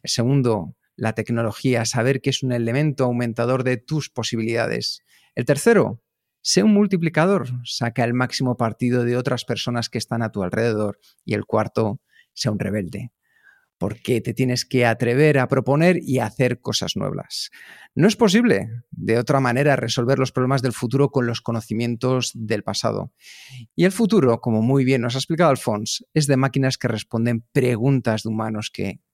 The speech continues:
ponen preguntas. Preguntas bonitas, con un componente de estética, de belleza. Preguntas que lancen cosas,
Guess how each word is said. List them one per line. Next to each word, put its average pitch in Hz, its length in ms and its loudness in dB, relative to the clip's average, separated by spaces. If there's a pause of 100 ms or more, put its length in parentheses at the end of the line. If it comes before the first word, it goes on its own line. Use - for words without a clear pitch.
(120)
ponen 104 340 -4
preguntas. 87 420 -6
Preguntas 196 340 4
bonitas, 117 600 -2
con 123 180 -2
un 131 100 0
componente 120 580 -2
de 113 60 0
estética, 113 720 -2
de 110 120 0
belleza. 110 460 -2
Preguntas 151 460 2
que 139 120 2
lancen 135 440 2
cosas, 123 440 -2